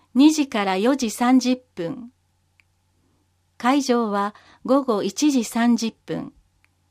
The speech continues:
市民会館大ホール、児童虐待をテーマとした映画の上映と公演。定員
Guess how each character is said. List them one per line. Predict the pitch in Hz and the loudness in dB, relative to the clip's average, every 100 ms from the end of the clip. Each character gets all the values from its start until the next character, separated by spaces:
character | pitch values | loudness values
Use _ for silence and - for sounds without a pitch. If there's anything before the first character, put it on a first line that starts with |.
| _ _ _ _ _ _ _ _ _ _ _ _ _ _ _ | _ _ _ _ _ _ _ _ _ _ _ _ _ _ _
市 | - - 262 | -8 0 4
民 | 320 349 | 4 0
会 | 320 302 277 | -2 -2 -2
館 | 214 196 180 | -6 -8 -6
大 | 202 269 | -2 -2
ホ | 262 240 202 | -2 -4 -4
ー | |
ル、 | 170 165 - _ _ _ _ _ _ _ 214 | -8 -12 -16 _ _ _ _ _ _ _ -6
児 | 311 | -4
童 | 320 277 | 0 -2
虐 | 196 190 - - | -2 -6 -10 -6
待 | 247 254 | -2 0
を | 247 | 0
テ | 254 254 | 0 0
ー | 240 | 0
マ | 208 | -2
と | 196 190 | -8 -10
し | - | -10
た | - 190 - _ _ | -10 -12 -12 _ _
映 | 269 302 269 | -2 -2 0
画 | 208 | -4
の | 196 170 | -6 -8
上 | 196 208 220 | -8 -6 -6
映 | 208 202 | -6 -6
と | 202 190 185 - | -8 -8 -8 -10
公 | - 202 220 | -12 -8 -6
演。 | 190 175 143 202 _ _ _ _ _ _ _ _ _ _ _ _ _ _ _ | -6 -8 -10 -14 _ _ _ _ _ _ _ _ _ _ _ _ _ _ _
定 | - 247 254 240 | -6 -2 0 0
員 | 220 214 214 | -2 -6 -8